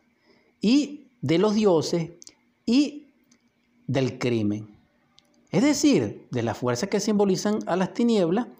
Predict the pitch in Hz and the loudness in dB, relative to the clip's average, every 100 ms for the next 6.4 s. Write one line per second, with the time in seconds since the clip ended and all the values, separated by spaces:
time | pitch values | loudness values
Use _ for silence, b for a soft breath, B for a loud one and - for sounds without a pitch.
0 | B B B 127 127 120 - 170 262 214 | B B B -2 0 -2 0 2 2 0
1 | 185 127 - 127 113 110 139 151 190 185 | -2 -4 -2 -2 0 0 -2 -2 -6 -6
2 | - B B B _ - 117 110 101 98 | -10 B B B _ -10 -4 -2 -2 -4
3 | 104 107 - - _ _ _ _ _ _ | -6 -10 -16 -20 _ _ _ _ _ _
4 | _ _ _ _ _ _ _ 143 151 170 | _ _ _ _ _ _ _ 0 2 2
5 | 226 330 285 214 240 233 226 233 196 - | 2 2 0 2 0 0 -2 -2 -2 -4
6 | 120 107 113 | -2 -4 -8